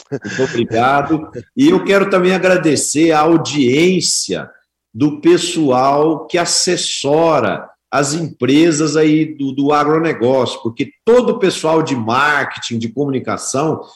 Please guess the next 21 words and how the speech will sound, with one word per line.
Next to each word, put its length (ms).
manda 340
mensagem 640
pra 180
mim 300
dizendo 400
que 120
assistem, 920
é, 280
assiduamente 1120
o 40
nosso 360
programa. 440
Então, 200
obrigado 580
aí 80
pela 240
audiência, 680
o 60
pessoal 340
de 100
comunicação 760